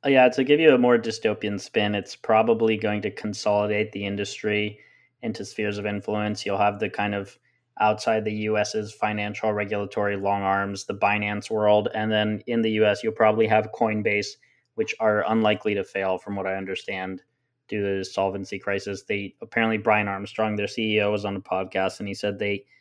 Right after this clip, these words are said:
they're, they have tons of assets, and they, they're kind of in a different business. They make money off of trading fees and not off of leveraged instruments. 'Cause if you don't know, F T X and Binance both allow you to go, like, ten X margin,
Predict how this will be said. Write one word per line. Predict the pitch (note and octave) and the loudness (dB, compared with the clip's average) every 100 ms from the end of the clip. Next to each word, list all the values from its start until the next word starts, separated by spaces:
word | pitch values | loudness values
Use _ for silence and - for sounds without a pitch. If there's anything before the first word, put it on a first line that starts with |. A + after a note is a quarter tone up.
| _ _ _ _ - | _ _ _ _ 6
they're, | A2+ A2+ A2 G#2+ | 8 10 8 4
they | G#2+ G#2+ | 4 4
have | A2 G#2 - | 4 2 -2
tons | - B2+ A#2 | 2 4 6
of | A2 | 6
assets, | G#2 G#2 A2+ G#2+ G#2+ A2 | 6 2 0 -2 -2 -6
and | G2+ | -4
they, | G2 G2+ - | -4 -4 -4
they're | G#2+ | -2
kind | - A2+ | 2 2
of | |
in | A2 | 2
a | G#2 | 0
different | A2 G#2+ G#2 | 0 0 -2
business. | G#2 G#2 G#2 - | -4 -4 -6 -4
They | A2 | -4
make | G#2 G2+ | -4 -6
money | G#2+ G#2+ | -4 -2
off | G2+ G#2 | -2 -6
of | G#2+ | -4
trading | G#2+ G#2+ G2 | 0 0 -2
fees | - G#2 G#2 G#2+ | -6 -8 -6 -6
and | G#2+ G2+ | -4 -4
not | G2 G2+ | -2 -2
off | F#2+ G#2+ | -2 -4
of | G2 - _ _ - | -8 -12 _ _ -4
leveraged | G2+ F#2+ G2+ G2 - | 0 2 0 -4 -8
instruments. | G#2+ G#2 - A2 A2 - | -8 -8 -4 -4 -4 -8
'Cause | - A2 G2+ - _ _ _ - | -4 -4 -4 -12 _ _ _ -4
if | A2+ | 2
you | B2 | 4
don't | B2 | 4
know, | A#2 | 4
F | A2 G#2 | 4 4
T | B2 | 2
X | G#2+ - - _ _ - | 2 0 -16 _ _ -6
and | B2 A#2 | -2 4
Binance | A2 G#2+ G#2 - | 4 4 0 -2
both | A2+ A2 | 0 2
allow | G#2 G2+ | 2 2
you | G#2+ | 0
to | G#2+ | 0
go, | G#2 | 0
like, | F#2+ F#2 | 0 -2
ten | - A#2+ G#2+ | 0 0 0
X | G#2 - | -4 -4
margin, | G#2+ G2+ G2+ G2+ G2 G2+ | -2 0 0 -4 -4 -8